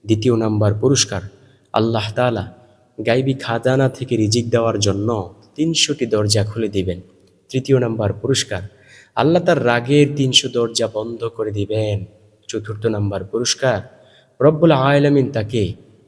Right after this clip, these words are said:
দুই হাজার রাকাত নফল সালাত আদায়ের সমান সওয়াব দিবেন।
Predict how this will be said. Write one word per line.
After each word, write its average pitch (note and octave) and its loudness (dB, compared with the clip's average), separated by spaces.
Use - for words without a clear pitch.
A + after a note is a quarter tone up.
দুই B2+ 4
হাজার B2+ 0
রাকাত A2 -2
নফল C#3+ 0
সালাত A#2 -2
আদায়ের A2 0
সমান G#2+ 0
সওয়াব A2+ -2
দিবেন। F#2+ -6